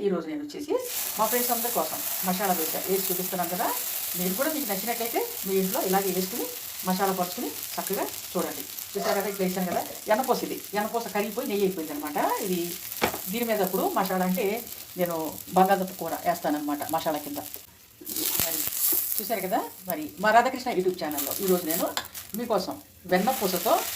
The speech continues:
అట్టు వేసుకుని అందులో మసాలా వేస్తున్నానండి. చూడండి మరి, మరి అట్టు చక్కగా వేసానా నేను? మరి చూసారా మీరు? పిండి చక్కగా మనం రుబ్బుకుని ముందుగానే పెట్టేసుకోవాలి పక్కన. ఏం పిండి అంటే బియ్యము, మినపప్పు నానబెట్టుకుని ఒక ఐదు గంటలు సరిపోతుందిలేండి.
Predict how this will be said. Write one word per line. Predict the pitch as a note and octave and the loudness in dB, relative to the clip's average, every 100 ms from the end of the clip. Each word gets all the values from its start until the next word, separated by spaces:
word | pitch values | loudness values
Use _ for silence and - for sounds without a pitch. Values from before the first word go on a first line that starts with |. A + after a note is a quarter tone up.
| - - F3+ | -6 0 0
అట్టు | F#3 A#3 - - F3 | 2 -2 -4 0 4
వేసుకుని | F#3 B3 F#4+ - G3 | 4 4 -2 -2 -2
అందులో | G#3+ F#3+ | 2 2
మసాలా | F#3+ A#3 F3 | 4 6 4
వేస్తున్నానండి. | - E3 D#3 D3 D3 - - - - - | 4 0 0 0 -4 -4 -2 -2 -4 -2
చూడండి | - A3 G#3 | 2 2 2
మరి, | G3 - - - E3+ | -2 -6 -12 -10 0
మరి | F3+ E3+ E3 | 0 2 2
అట్టు | F3+ - G3+ F3+ | 2 2 0 0
చక్కగా | F3 F3+ F#3 | -2 2 4
వేసానా | F3+ G#3+ G#3 | 4 2 2
నేను? | G#3+ C#4 - - - | 4 2 0 -8 -4
మరి | F#3 G#3 | -4 -2
చూసారా | A3 A#3 A3 | 4 4 4
మీరు? | A#3+ F#4 - - - - | 2 0 -2 -14 -10 0
పిండి | C4 D#4 E4 G4 G#3+ F#3 | 4 6 8 6 4 2
చక్కగా | G3 A#3 G#3 | 0 2 0
మనం | G#3+ D4+ | 2 2
రుబ్బుకుని | G#3+ A#3 C#4+ A#3 | 2 2 4 4
ముందుగానే | A3+ A#3+ C#4+ | 4 2 2
పెట్టేసుకోవాలి | A3 A3 F#3 D3+ D#3 | 2 2 2 2 0
పక్కన. | F3 E3+ - - - G#3 | -2 -4 -6 -14 -2 0
ఏం | A3 | 2
పిండి | G3+ G3 | 0 0
అంటే | G3+ G4+ - - - F3+ | 2 2 0 -16 -8 -2
బియ్యము, | G#3+ A#3+ C#4+ A4+ F#3 | 2 4 4 4 2
మినపప్పు | G3+ G3+ F#3 F3+ | 2 2 0 2
నానబెట్టుకుని | E3+ G#3 G#3+ - C#4+ - | 2 2 0 0 -2 2
ఒక | E3+ | 2
ఐదు | E3 | 4
గంటలు | E3 F3+ B3 | 2 2 0
సరిపోతుందిలేండి. | G3+ A3+ G3 D3+ C3 C3+ | 4 4 2 0 -4 -6